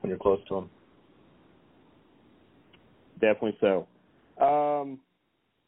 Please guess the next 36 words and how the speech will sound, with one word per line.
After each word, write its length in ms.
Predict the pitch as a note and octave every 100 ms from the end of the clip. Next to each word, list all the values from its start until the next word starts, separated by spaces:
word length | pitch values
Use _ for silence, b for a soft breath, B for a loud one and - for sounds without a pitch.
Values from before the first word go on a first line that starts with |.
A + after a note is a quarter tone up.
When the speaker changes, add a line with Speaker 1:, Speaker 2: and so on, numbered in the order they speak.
| _ _ _ _ _
Speaker 2:
we 120 | B2+ D3+
mentioned 340 | A3 - E3+
a 40 |
little 160 | D3+ D#3
bit 140 | C#3+
about 260 | C3 C3 -
the 60 | G#2+
milk 240 | C3 C3
and 100 | G#2+
everything, 540 | G2+ G2 - G2+ G#2 G#2
but, 160 | A2
uh, 160 | G#2 G#2
do 120 | G#2+
you 120 | D3
have 260 | F#3+ F3 F3
a 80 | D#3+
particular, 840 | C#3+ - D#3 D#3 C#3+ B2+ A#2+ A#2
uh, 140 | A2+ G#2 -
fitness 300 | E3+ D3+ D3
or 100 | C#3+
nutrition, 720 | B2+ C3+ B2+ D3 C#3+ C#3+ C#3 C3+ b b b b b b b
uh, 160 | B2 B2
plan 360 | B2 C#3+ C#3 C3+
that 140 | C3
you 80 | D3
follow, 400 | C3+ B2+ C3+ C3+
or 120 | A#2
you 120 | A2
just, 340 | A2+ A2+ _ A#2+
uh, 220 | A2+ G#2+ -
kinda 200 | A#2 A2+
do 180 | G2+ A2
what 180 | G#2
you 80 | G#2+
feel 180 | G2 G#2+
necessary? 540 | G2 F#2+ - F#2+ E2+